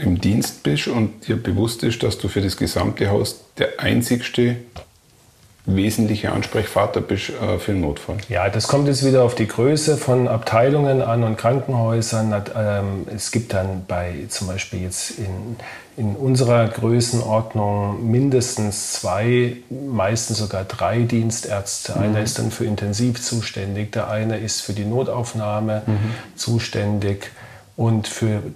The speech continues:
Speaker 2: die akuten Probleme, die im Haus auftreten. Da gibt's ja auch immer wieder was, gell?
Speaker 1: Mhm.
Speaker 2: Patient geht schlecht, der, der morgens gekommen ist. Und dann war's, äh, in, also in der Zeit, wo ich noch regelmäßig Dienste damals gemacht hab, auch,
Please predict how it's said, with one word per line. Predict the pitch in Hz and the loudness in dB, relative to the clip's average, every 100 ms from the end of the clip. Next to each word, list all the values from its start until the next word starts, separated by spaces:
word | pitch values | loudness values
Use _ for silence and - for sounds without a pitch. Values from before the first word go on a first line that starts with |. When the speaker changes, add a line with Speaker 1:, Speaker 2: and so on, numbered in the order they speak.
| - | 0
Speaker 2:
die | 110 107 | 2 2
akuten | 101 98 123 117 117 | 0 -2 0 2 0
Probleme, | 110 110 101 101 104 104 | -2 -2 -2 0 -2 -2
die | 101 | -2
im | 95 98 | 0 2
Haus | 139 - - - - | 4 2 -2 -6 0
auftreten. | 131 127 - 131 127 117 | 0 0 2 2 2 0
Da | |
gibt's | 101 101 - | -2 -2 0
ja | 107 | 2
auch | 127 135 | 2 2
immer | 147 135 | 2 2
wieder | 135 131 | 4 4
was, | 135 139 - - | 4 2 -2 0
gell? | 113 | 2
Speaker 1:
Mhm. | 120 104 | 2 0
Speaker 2:
Patient | 113 117 117 | 0 0 0
geht | 110 107 | 2 0
schlecht, | 113 117 127 - - - - | 0 2 2 2 -2 -6 -4
der, | 117 117 113 113 113 | -2 0 2 0 0
der | 113 | 0
morgens | 110 110 110 113 117 | 0 2 2 0 -2
gekommen | 110 - 110 113 113 | -4 -2 0 0 0
ist. | 113 110 - - - - - - 117 | -2 -4 -4 -8 -14 -14 -16 -8 -2
Und | 110 | 4
dann | 110 117 120 120 - - - | 4 4 2 -2 -16 -20 -4
war's, | 104 107 101 - | 2 2 2 -2
äh, | 101 98 98 | 0 0 -2
in, | 127 - - 127 131 - - | -4 -10 -10 -10 -10 -12 -16
also | - 101 | -8 -4
in | 101 | -2
der | 95 | -2
Zeit, | - 101 101 | 0 0 0
wo | 104 | 0
ich | 117 123 | 0 0
noch | 117 | 0
regelmäßig | 117 113 110 110 110 113 101 - | 2 2 2 2 0 -2 -4 0
Dienste | 110 107 - 107 | 0 0 -2 -2
damals | 98 98 98 98 | 0 0 0 -4
gemacht | - 92 95 - - | -6 -4 -4 -6 -6
hab, | 98 95 98 | -6 -4 -6
auch, | 98 - | -6 -8